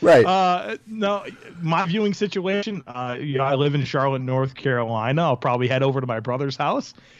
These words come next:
Speaker 2: and I'll watch the game from the comfort of his living room with my laptop open and, uh,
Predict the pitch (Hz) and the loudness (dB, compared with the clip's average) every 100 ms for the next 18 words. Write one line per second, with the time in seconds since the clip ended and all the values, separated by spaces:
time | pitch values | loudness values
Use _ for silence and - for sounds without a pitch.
0 | - - 135 131 127 139 147 - 127 151 | -12 -6 -2 0 0 0 0 -4 -4 -4
1 | 139 135 127 160 160 151 143 156 131 165 | -2 -6 -2 -2 0 -2 0 0 0 0
2 | 180 175 208 165 139 135 160 170 - 175 | 0 0 0 0 -2 0 0 0 0 0
3 | 175 170 - 254 262 - - _ 135 131 | 0 0 0 -2 -6 -8 -18 _ -6 -4
4 | 135 131 131 131 127 | -2 0 2 2 0